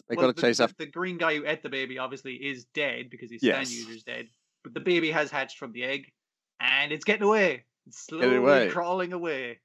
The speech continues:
Speaker 1: We gotta get that baby 'cause we can't let Whitesnake get that baby 'cause he's got s-, some sort of plans for it. Also, yeah, we had Whitesnake, uh, Fu-, Pucci was questioning,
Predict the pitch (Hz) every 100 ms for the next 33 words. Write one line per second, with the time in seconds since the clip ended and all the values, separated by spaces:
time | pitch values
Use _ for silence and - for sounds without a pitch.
0 | _ - 127 151 143 139 131 123 117 135
1 | 131 110 98 110 107 - 127 117 113 101
2 | - _ - 123 - - 95 - 95 104
3 | 101 113 104 90 - - 104 120 104 -
4 | - - - 113 104 110 104 - 123 107
5 | - 113 92 - 147 - 123 113 107 113
6 | 127 120 123 - 120 113 _ 123 110 -
7 | 165 147 170 160 139 127 - 135 - 117
8 | 104 101